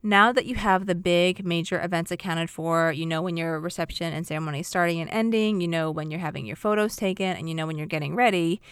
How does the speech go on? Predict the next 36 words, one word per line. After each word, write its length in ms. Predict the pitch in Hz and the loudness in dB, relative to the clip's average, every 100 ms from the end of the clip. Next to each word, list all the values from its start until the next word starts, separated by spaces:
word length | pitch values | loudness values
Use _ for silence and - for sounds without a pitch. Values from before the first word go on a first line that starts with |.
| - - - | -20 -20 -10
you 120 | 214 | -2
can 180 | 233 226 | 2 2
start 240 | - 214 | 2 2
to 80 | 226 | 0
build 260 | 202 196 190 | 2 2 0
in 180 | 190 180 | -2 -2
the 60 | |
smaller 560 | 180 - 185 180 190 190 | -4 -2 2 4 4 4
micro 540 | 175 165 - 196 - | 2 0 -2 -2 -2
events 460 | 196 202 190 208 - | 2 4 6 4 0
like 220 | 180 180 - | -6 -6 -6
your 80 | |
speeches, 840 | 170 - 214 202 214 202 196 196 - | -8 -6 -8 -4 0 2 2 0 -6
your 120 | 170 | -8
toasts, 720 | - - 180 185 - - - _ - - - | -6 -2 0 0 -4 -12 -14 _ -20 -14 -2
dancing, 560 | 214 214 214 214 208 | 2 2 2 2 2
cake 280 | 208 180 156 | 0 -4 -4
cutting, 320 | - 170 170 - | -4 -2 -2 -6
et 140 | 165 | -10
cetera. 320 | - - 71 - - - - - | -8 -6 -6 -8 -14 -20 -20 -2
So 360 | 240 208 202 240 | 6 8 6 6
let's 220 | 269 - | 2 2
go 140 | 392 | 0
back 280 | 294 226 208 | 4 4 2
to 140 | - 196 | -2 2
our 160 | 180 | 2
earlier 420 | - 190 190 190 - | 2 0 2 2 0
example 480 | 175 180 170 175 | -4 -4 -2 0
of 140 | 151 160 | -2 -2
having 420 | 175 170 175 170 | 0 0 0 -2
a 80 | 170 | -6
five 440 | - 175 165 185 | -4 0 0 0
P 160 | - 190 | -2 0
M 340 | 180 175 175 - _ | 0 0 0 -4 _
cocktail 440 | - 185 - 190 - | 0 0 0 -4 0
hour 400 | 156 151 180 | 0 0 0